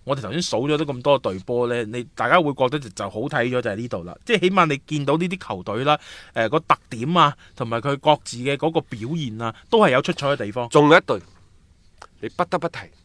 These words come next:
Speaker 1: 嗯。
Speaker 2: 繞不開嘅，就係A C米蘭。
Speaker 1: 哦，係，A C米蘭，但係佢係沉淪得好緊要嘅一隊波咯。即係佢今年其實咁，更加多就係要，即係點樣去調整返自身。你係成績啊，各方面嚟講，對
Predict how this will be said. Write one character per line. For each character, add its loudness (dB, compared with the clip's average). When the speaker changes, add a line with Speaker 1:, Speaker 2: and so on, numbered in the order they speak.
Speaker 1:
嗯。 -6
Speaker 2:
繞 -2
不 0
開 -4
嘅， -18
就 -10
係 -8
A -4
C -10
米 -10
蘭。 -14
Speaker 1:
哦， 0
係 -8
，A -8
C -8
米 -6
蘭， -8
但 0
係 -12
佢 0
係 0
沉 -10
淪 -6
得 4
好 -6
緊 -6
要 -4
嘅 -4
一 -4
隊 -6
波 -6
咯。 -12
即 0
係 4
佢 4
今 0
年 0
其 -4
實 -2
咁， 2
更 0
加 4
多 2
就 2
係 -4
要， -4
即 0
係 2
點 -8
樣 0
去 -14
調 -12
整 -6
返 2
自 -14
身。 -8
你 4
係 4
成 -2
績 -2
啊， 0
各 2
方 2
面 -6
嚟 -8
講， -6
對 2